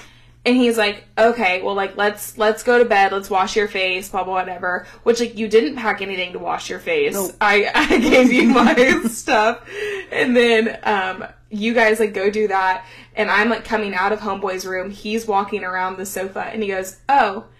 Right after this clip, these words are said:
Speaker 1: I guess I'll tidy up." And I look <laughs> down. There's your pizza on the floor. <laughs>
Speaker 2: I'm a menace.
Speaker 1: <laughs> I got so tickled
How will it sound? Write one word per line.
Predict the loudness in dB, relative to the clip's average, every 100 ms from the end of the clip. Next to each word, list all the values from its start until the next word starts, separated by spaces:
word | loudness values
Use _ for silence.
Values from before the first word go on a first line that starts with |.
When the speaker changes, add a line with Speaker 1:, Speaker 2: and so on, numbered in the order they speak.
| -20 _ 0
Speaker 1:
I | 2
guess | 4 2 2
I'll | 0
tidy | 0 0 0 2
up." | 2 2 2 -4 -20 -20 -20 _
And | 0 2
I | 4
look | 2 2 2 0
<laughs> |
down. | -2 0 0 2 0 -2 -10 -20 -20 -18 -4
There's | 0 2 2
your | 0
pizza | 0 0 2
on | 2 2
the | 2
floor. | 4 4 4 2 -4
<laughs> | -16 -20 -20 -20 -20 -20 -20 -20 -20 -20 -20 _ -20 -20 -20 _ -20 _ _ _ _ -20 -16 -14 -16 -16 -8
Speaker 2:
I'm | -4 -2 0
a | 0
menace. | 2 2 2 4 2 2 2
Speaker 1:
<laughs> |
I | 4 2
got | -2
so | -2 4 4 4 0
tickled | -2 -4 -2 -6